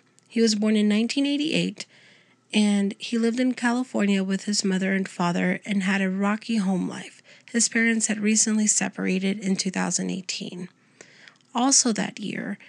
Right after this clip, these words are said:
he began an online romance, started talking back and forth with a girl back in Virginia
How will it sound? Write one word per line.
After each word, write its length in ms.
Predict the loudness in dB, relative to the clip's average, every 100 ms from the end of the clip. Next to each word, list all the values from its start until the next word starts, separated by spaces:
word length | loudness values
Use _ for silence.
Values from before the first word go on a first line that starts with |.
| -20 _
he 220 | -2 0
began 320 | 0 0 0
an 160 | 0 -2 -2
online 540 | 0 0 0 0 2
romance, 600 | 2 2 2 0 0 -2
started 380 | -2 0 -2 -2
talking 380 | -4 -2 0 0
back 180 | 0
and 180 | 0 -2
forth 360 | -2 -2 -2 -4
with 120 | -6
a 60 | -4
girl 240 | -2 -2
back 300 | 0 -2 0
in 120 | -2
Virginia 800 | -2 -6 -2 0 2 2 0 -2